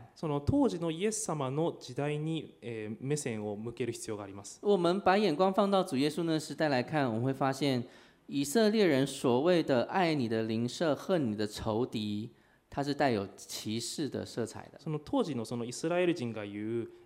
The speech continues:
Speaker 1: 隣人を愛して自分の敵を憎みなさいというのは、実は差別的な要素が含まれているのです。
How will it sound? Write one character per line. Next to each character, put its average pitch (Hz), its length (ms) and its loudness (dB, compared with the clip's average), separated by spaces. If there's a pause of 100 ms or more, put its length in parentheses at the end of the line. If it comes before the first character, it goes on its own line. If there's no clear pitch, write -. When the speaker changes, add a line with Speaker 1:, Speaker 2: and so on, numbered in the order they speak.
(420)
Speaker 1:
隣 147 280 -4
人 127 240 -6
を 107 100 -4
愛 127 140 -2
し - 140 -10
て 117 180 -6
自 - 160 -10
分 127 80 -6
の 143 80 -2
敵 143 260 -6
を 143 60 0
憎 127 300 -2
み 190 80 0
な 190 100 0
さ 208 140 -2
い 180 80 -2
と 120 120 -6
い 113 100 -4
う - 20 -6
の 107 100 -6
は、 104 160 -8
実 - 240 -8
は 180 80 -4
差 - 180 -8
別 202 260 0
的 214 200 -4
な 220 100 0
要 233 220 0
素 185 140 0
が 220 80 -2
含 - 200 -6
ま 135 120 0
れ 120 60 -4
て 101 100 -10
い 98 40 -8
る 104 80 -10
の 98 120 -10
で 92 80 -16
す。 - 180 -20